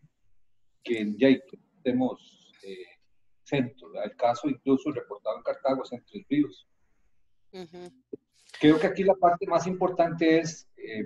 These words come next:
Speaker 1: como nosotros le hemos dicho a todos los compañeros de planta, eh, la, las medidas para ellos es, mire, es higiene, higiene e higiene, ¿verdad?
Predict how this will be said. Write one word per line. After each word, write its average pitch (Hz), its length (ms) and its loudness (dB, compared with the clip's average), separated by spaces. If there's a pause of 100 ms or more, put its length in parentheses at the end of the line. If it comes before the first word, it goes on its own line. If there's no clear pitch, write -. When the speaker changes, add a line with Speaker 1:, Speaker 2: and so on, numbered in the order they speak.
(200)
Speaker 1:
como 110 180 -8
nosotros 113 260 0
le 170 80 2
hemos 160 140 2
dicho 156 180 2
a - 60 -4
todos 151 140 4
los 151 140 2
compañeros 147 460 0
de 147 80 0
planta, 131 500 0 (800)
eh, 101 400 0 (480)
la, 101 480 0
las 107 220 -2
medidas 139 720 2 (440)
para 110 260 6
ellos 135 320 2
es, 143 160 4
mire, 127 360 2
es 123 120 -4
higiene, 170 720 0
higiene 165 680 2
e 113 80 -8
higiene, 147 440 2
¿verdad? - 280 -16